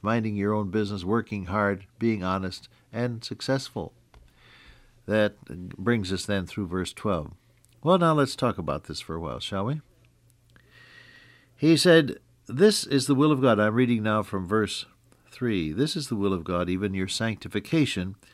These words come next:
that ye should abstain from fornication. Every one of you should know how to possess his vessel."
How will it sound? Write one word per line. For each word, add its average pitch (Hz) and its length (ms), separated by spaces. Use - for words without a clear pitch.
that 95 180
ye 113 100
should 101 220
abstain 113 560
from 92 240
fornication. 110 720
Every 101 180
one 104 160
of 101 100
you 95 100
should 92 220
know 101 100
how 98 120
to 90 80
possess 95 440
his 87 160
vessel." 92 500